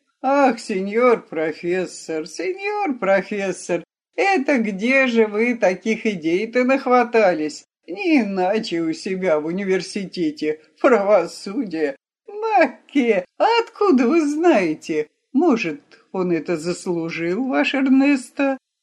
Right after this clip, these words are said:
Что значит «заслужил»? А то и значит, что заслужил. Скажем, выкинул что-нибудь такое, чего нельзя было простить.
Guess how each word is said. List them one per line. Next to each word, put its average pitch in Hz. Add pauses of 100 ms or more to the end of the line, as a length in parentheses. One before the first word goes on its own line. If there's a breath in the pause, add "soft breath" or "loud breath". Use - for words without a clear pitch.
(320)
Что 403
значит 262
«заслужил»? 269 (520)
А 185
то 170
и 170
значит, 175
что -
заслужил. 247 (160 loud breath)
Скажем, 190
выкинул 196
что-нибудь 185
такое, 208 (240 loud breath)
чего 180
нельзя 254
было 190
простить. 220